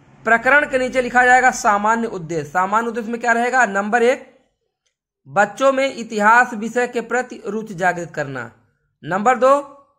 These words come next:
बच्चों की मानसिक शक्तियों का विकास करना। नंबर तीन,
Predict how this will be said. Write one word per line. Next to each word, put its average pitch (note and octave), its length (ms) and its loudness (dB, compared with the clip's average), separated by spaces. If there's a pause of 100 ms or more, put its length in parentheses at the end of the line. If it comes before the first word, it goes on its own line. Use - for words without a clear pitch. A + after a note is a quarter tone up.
(180)
बच्चों G#3 520 -2
की C4+ 280 -6
मानसिक G#3+ 680 -2
शक्तियों A3+ 520 -6
का A#3 160 0
विकास E3+ 440 -2
करना। B2 360 -10 (720)
नंबर G3+ 280 0
तीन, C4+ 300 -8